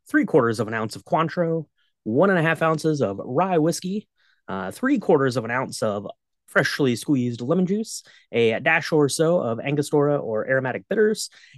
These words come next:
and, uh, then to top it off, you're going to use a half an ounce of your Chianti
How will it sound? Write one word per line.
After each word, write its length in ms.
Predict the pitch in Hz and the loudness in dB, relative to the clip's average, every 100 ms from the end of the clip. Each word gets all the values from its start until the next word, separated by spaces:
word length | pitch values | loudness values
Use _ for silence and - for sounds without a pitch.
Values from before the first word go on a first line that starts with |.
| 185 | -2
and, 340 | 190 196 196 - - | 2 2 0 -6 -4
uh, 220 | 113 123 | 0 2
then 160 | 123 208 | 4 2
to 80 | 190 | 0
top 240 | 202 185 | 0 2
it 40 | 160 | 2
off, 200 | 147 - | 2 0
you're 80 | |
going 180 | 120 131 | -2 -2
to 140 | - 135 | -2 -4
use 280 | 120 117 | -2 -2
a 160 | 104 104 | -4 -4
half 220 | 110 - | -2 -2
an 60 | 180 | 0
ounce 340 | 175 202 - - | -2 -2 -8 -8
of 260 | - 156 151 - | -2 0 -2 0
your 320 | 156 156 156 | 2 2 0
Chianti 640 | - 170 170 107 101 110 | -4 -4 -2 -4 -4 -6